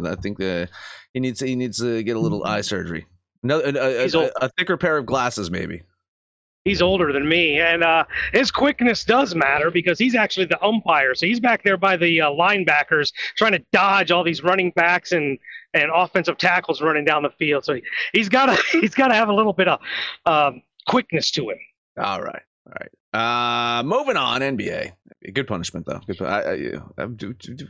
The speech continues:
Speaker 1: what, what? I don't know what just flashed on the screen. It looked like porn. Were you watching porn on the other screen, Arch?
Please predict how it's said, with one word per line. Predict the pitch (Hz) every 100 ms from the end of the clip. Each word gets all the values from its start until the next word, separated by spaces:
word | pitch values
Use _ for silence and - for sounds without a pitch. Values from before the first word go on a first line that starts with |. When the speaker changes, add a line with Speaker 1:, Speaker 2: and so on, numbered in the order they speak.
| 208
Speaker 1:
what, | 302 -
what? | 240 - _ _ _ _ _ _ _ - -
I | 147
don't | 196
know | 156
what | 147 107
just | - 135 -
flashed | 131 131 127
on |
the | 92
screen. | - 120 87
It |
looked | 110 113
like | 101
porn. | - 107 78 78
Were |
you | 98 110
watching | 131 101
porn | - 117 120
on | 113
the | 95
other | 95
screen, | 95 - 98 104
Arch? | 73 110 -